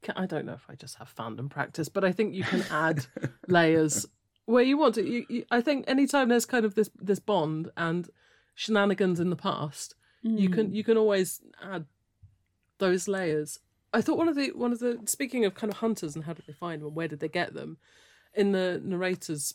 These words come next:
Speaker 1: spiel at the beginning, um, he points out that the hunters are strangers until this night.
Speaker 3: Yeah, they've all
Speaker 1: And
Speaker 3: had masks on.
Speaker 1: Yeah. And I thought that was just an interesting thing to say.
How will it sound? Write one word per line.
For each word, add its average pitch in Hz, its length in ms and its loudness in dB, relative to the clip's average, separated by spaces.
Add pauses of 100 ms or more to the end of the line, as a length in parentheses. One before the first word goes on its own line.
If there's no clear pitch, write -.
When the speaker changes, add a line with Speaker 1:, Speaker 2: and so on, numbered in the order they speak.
(540)
Speaker 1:
spiel 151 320 -4
at - 60 -8
the - 60 -10
beginning, 151 520 -4 (580)
um, 165 340 0
he 185 60 -6
points 208 340 0
out 185 260 0
that 185 120 -2
the 185 60 -12
hunters 208 380 -2
are 208 40 0
strangers 208 580 -2
until 208 340 -6
this 196 240 -8
night. 233 440 -8 (680)
Speaker 3:
Yeah, 202 240 -2
they've 190 160 0
all 190 80 -2
Speaker 1:
And 202 80 -4
Speaker 3:
had 180 160 -4
masks 180 560 -4
on. 170 320 -12 (540)
Speaker 1:
Yeah. 233 540 0 (880)
And 226 140 2
I 226 100 2
thought 233 260 -2
that - 220 -4
was 185 400 -4 (760)
just - 220 -6
an 208 80 -2
interesting 196 600 -2 (680)
thing 202 240 2
to 196 140 -2
say. 156 360 -2